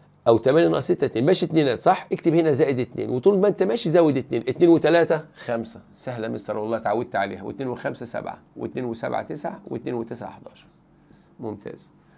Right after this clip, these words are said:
دي الخانة الوحيدة اللي بتعب فيها، والباقي إيه الكاف ده يا مستر؟ رمز للتكرار، الكاف التكرار. يلا ننزل التكرار، ده أنا هنزل، ده أنا مش هتعب. عشرة، عشرين، وتلاتين،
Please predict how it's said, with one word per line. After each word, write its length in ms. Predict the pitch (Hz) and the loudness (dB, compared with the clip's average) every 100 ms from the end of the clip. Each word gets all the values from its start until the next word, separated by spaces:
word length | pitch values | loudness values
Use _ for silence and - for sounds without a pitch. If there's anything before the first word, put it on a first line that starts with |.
| _ _ _ - - - - - - | _ _ _ -20 -20 -20 -20 -16 2
دي 140 | 156 | 4
الخانة 300 | 185 214 220 | 4 6 8
الوحيدة 340 | 185 160 190 | 8 6 6
اللي 100 | 170 | 6
بتعب 280 | 165 170 139 | 6 6 4
فيها، 380 | - 135 117 104 | 2 -4 -4 -4
والباقي 580 | - 143 139 175 165 135 | 2 2 8 8 8 4
إيه 120 | 190 | 0
الكاف 280 | - 214 165 | 6 6 8
ده 100 | 185 | 6
يا 80 | 190 | 6
مستر؟ 500 | 214 214 - 131 - - | 4 0 -4 -4 -6 -2
رمز 360 | 123 143 113 | 0 0 0
للتكرار، 840 | 113 110 - 98 107 113 107 98 - - _ - | -2 -4 -8 -10 -4 -2 -2 -8 -12 -20 _ -18
الكاف 360 | - 143 147 | -4 -2 -2
التكرار. 600 | 131 - 120 110 107 101 - | -4 -4 -4 0 -2 -2 0
يلا 280 | 143 156 | 2 4
ننزل 280 | 151 170 156 | 4 4 4
التكرار، 580 | 147 143 139 143 151 113 | 0 -2 2 4 4 2
ده 160 | 120 139 | 0 0
أنا 200 | - 139 | 2 4
هنزل، 320 | 180 143 147 | 4 4 2
ده 80 | 151 | 2
أنا 80 | |
مش 180 | 139 - | 0 6
هتعب. 400 | 190 156 120 - - | 6 8 4 2 4
عشرة، 520 | 139 160 170 196 214 _ - | 6 6 2 -2 -4 _ -8
عشرين، 640 | 110 117 120 135 156 190 - _ _ _ _ - | -4 -4 -4 -2 -2 -2 -10 _ _ _ _ -8
وتلاتين، 680 | 123 135 123 - 139 170 | 0 2 2 0 -2 -2